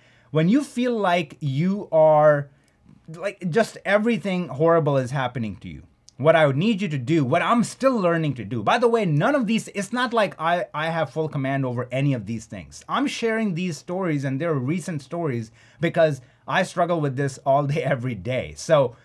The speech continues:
I am not perfect in any shape or form. I'm just sharing, um, you know, the things that happen to me and how I experience them and, and deal with them, okay? So my takeaway is that when you just think that the world is out there to get you and you are just beaten down,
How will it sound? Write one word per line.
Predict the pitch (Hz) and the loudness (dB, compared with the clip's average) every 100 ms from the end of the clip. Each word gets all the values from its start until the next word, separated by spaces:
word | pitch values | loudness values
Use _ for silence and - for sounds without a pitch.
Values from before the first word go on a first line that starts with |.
| _ _ _ | _ _ _
I | 160 196 | -2 0
am | 202 185 175 - | 2 0 -2 -6
not | 143 156 170 - | -2 0 0 -2
perfect | 170 175 180 147 | -2 0 -4 -4
in | 135 135 | -4 -4
any | 147 160 127 | -4 -2 -2
shape | 151 123 | -4 -8
or | 120 | -8
form. | - 131 95 123 | -6 -6 -6 -2
I'm | 160 156 | -2 -2
just | 170 - | -4 -6
sharing, | 156 147 123 110 98 _ _ - | -4 0 0 -2 -8 _ _ -4
um, | 120 110 110 | 0 0 -2
you | 123 139 | 0 0
know, | 123 | 2
the | 117 | -2
things | 127 208 214 143 - _ _ _ 123 | -4 -2 -2 -2 -10 _ _ _ 2
that | 170 - | 2 2
happen | - 185 202 214 | -2 0 2 0
to | 175 | -2
me | 175 170 | -2 -2
and | 143 | -2
how | 135 165 151 | 2 4 4
I | 147 | 2
experience | 143 - 147 151 151 143 | -2 -6 -2 0 0 -2
them | 135 123 123 | -4 -4 -6
and, | 127 | -6
and | 127 117 | -2 -2
deal | 127 135 | 0 -2
with | 113 90 | -4 -6
them, | 85 92 | -10 -8
okay? | 139 139 | -4 -4
So | 139 202 151 _ _ _ _ _ _ | 0 0 0 _ _ _ _ _ _
my | 156 240 | -2 0
takeaway | 247 226 185 165 139 | 2 0 0 0 0
is | 127 | 0
that | 143 | -2
when | 147 143 | 0 0
you | 247 | 0
just | 247 - | -2 -4
think | 202 175 | -4 -2
that | 151 | 0
the | 127 | 0
world | 143 196 190 | 0 0 0
is | 165 | 0
out | 165 | 0
there | 156 | 0
to | 139 | -4
get | 120 143 143 | -4 -4 -2
you | 135 | -2
and | 110 | -2
you | 127 214 226 160 | 0 2 2 4
are | 160 131 | 4 4
just | - 156 147 113 | 0 0 0 -4
beaten | 135 139 139 113 | -4 -2 -2 -2
down, | 113 139 190 | -2 -4 -6